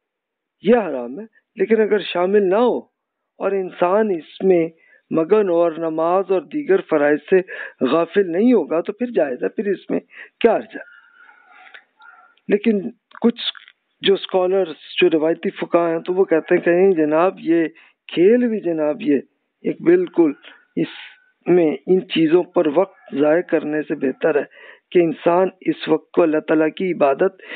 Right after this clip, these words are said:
या किसी और दीनी मशगूलियत या किसी कोई फ़ायदा मंद दुनियावी काम में करो, ये तो time ज़ाया करने का तरीका है। फिर वो कहते हैं कि यही वजह है कि अक्सर दीनी मदारिस में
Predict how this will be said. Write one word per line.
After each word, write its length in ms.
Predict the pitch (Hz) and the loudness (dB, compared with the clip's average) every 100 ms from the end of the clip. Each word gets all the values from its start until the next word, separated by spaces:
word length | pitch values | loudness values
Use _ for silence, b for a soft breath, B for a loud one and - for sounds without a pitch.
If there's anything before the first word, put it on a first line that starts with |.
| B - | B 0
या 60 | 185 | 0
किसी 340 | - 185 190 | 0 -2 2
और 140 | 190 175 | 2 0
दीनी 440 | 131 170 214 226 | -4 0 2 2
मशगूलियत 800 | 185 151 156 151 160 170 170 - _ b b b - | 0 -4 -4 -2 0 0 -2 -2 _ b b b -2
या 100 | 202 | -2
किसी 340 | 202 - 202 | -2 -4 -2
कोई 160 | - 202 | 0 0
फ़ायदा 400 | - 170 180 214 | 2 0 0 -2
मंद 260 | 160 139 - b b _ | -4 -8 -12 b b _
दुनियावी 440 | 165 170 185 196 226 | -6 -2 0 0 -2
काम 260 | 185 165 | -2 -2
में 160 | 160 151 | -2 -4
करो, 200 | 165 190 | 0 0
ये 120 | 208 | 2
तो 120 | 202 | 0
time 320 | 190 185 214 | 0 0 2
ज़ाया 220 | 202 185 175 | 0 -2 -4
करने 360 | 180 165 156 | -8 -10 -12
का 120 | - 156 b b b - | -14 -18 b b b -2
तरीका 300 | 170 135 - | -2 -2 -8
है। 60 | - _ b b b b | -14 _ b b b b
फिर 100 | 180 | 2
वो 100 | 196 | 2
कहते 300 | 196 196 190 | 2 0 0
हैं 100 | 208 | -2
कि 100 | 202 | 0
यही 240 | 202 165 220 | 0 0 2
वजह 280 | 190 156 170 | 0 0 -2
है 120 | 185 | -2
कि 140 | 180 | -4
अक्सर 440 | 170 - - 208 160 _ b b b | -8 -10 -2 0 0 _ b b b
दीनी 300 | - 180 220 | -2 2 4
मदारिस 480 | 220 165 151 160 170 - | 4 0 0 -2 -4 -6
में 120 | 175 | -6